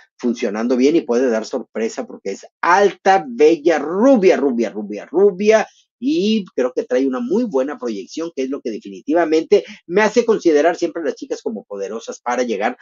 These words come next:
muy lejos en cada una de las plataformas. A ver, por acá tenemos, eh, después de U K, de United Kingdom, Honduras es la más guapa para mí de Centroamérica, creo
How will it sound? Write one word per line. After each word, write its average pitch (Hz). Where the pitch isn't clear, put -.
muy 165
lejos 131
en 110
cada 117
una 110
de 110
las 92
plataformas. 87
A 92
ver, 92
por 104
acá 92
tenemos, 90
eh, 107
después 104
de 104
U 95
K, 120
de 87
United 104
Kingdom, 120
Honduras 208
es 226
la 220
más 196
guapa 160
para 123
mí 127
de 135
Centroamérica, 113
creo 143